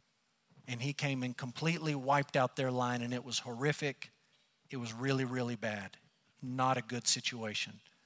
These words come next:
Sin has consequences. God promised to bring judgment on Ahab and Jezebel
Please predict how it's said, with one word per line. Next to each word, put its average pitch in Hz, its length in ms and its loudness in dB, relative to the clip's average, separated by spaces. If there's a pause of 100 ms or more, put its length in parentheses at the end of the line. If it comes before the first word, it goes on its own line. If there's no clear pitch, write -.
(500)
Sin 127 240 0
has 135 140 2
consequences. 120 840 -2 (120)
God 127 260 0
promised 135 540 2 (420)
to - 80 -10
bring 131 220 -4
judgment 123 420 0
on 120 160 -2
Ahab 120 400 -4
and 117 160 -4
Jezebel 117 560 -4